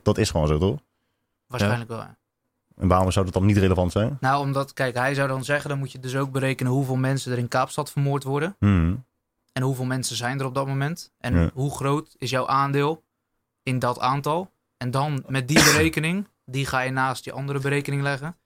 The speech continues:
Speaker 1: Ja, dus wat hij zegt is, tuurlijk, in theorie
Speaker 2: Dus je
Speaker 1: klopt het
Speaker 2: meet
Speaker 1: wel, maar de praktische relevantie is laag.
Speaker 2: Klopt,
Speaker 3: Ja.
Speaker 2: ja. En hij is ook niet met praktijk per se bezig, maar gewoon met
Speaker 1: Puur
Speaker 2: hij is gewoon
Speaker 1: statistiek.
Speaker 2: een, ja, puur statistiek.
Speaker 1: Ja, en dat vind ik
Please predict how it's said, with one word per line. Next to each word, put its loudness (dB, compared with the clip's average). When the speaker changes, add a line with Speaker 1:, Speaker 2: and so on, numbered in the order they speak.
Speaker 1:
Ja, 4
dus 4
wat 4
hij 4
zegt 4
is, 2
tuurlijk, 4
in 0
theorie 4
Speaker 2:
Dus 6
je 2
Speaker 1:
klopt 6
het 6
Speaker 2:
meet 4
Speaker 1:
wel, 6
maar 6
de 0
praktische 4
relevantie 4
is 4
laag. 2
Speaker 2:
Klopt, -2
Speaker 3:
Ja. 0
Speaker 2:
ja. -6
En -2
hij 0
is 0
ook 0
niet -2
met -6
praktijk -4
per -18
se -8
bezig, -12
maar -6
gewoon -4
met -8
Speaker 1:
Puur -20
Speaker 2:
hij 6
is 4
gewoon 6
Speaker 1:
statistiek. 2
Speaker 2:
een, -6
ja, -2
puur -2
statistiek. -6
Speaker 1:
Ja, 0
en 2
dat 0
vind 0
ik 0